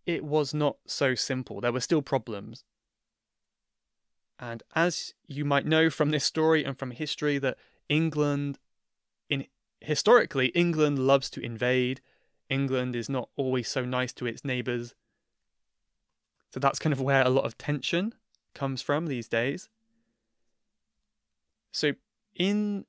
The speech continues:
the twentieth century, between nineteen nineteen and nineteen twenty-one, after World War One, the Irish Republican Army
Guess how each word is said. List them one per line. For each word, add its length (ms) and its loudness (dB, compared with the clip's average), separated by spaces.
the 80 -4
twentieth 460 -2
century, 400 -2
between 640 -4
nineteen 880 -2
nineteen 720 -4
and 220 -2
nineteen 480 -2
twenty-one, 760 -6
after 300 -4
World 280 -4
War 180 -6
One, 320 -6
the 220 -6
Irish 560 2
Republican 800 -4
Army 540 -4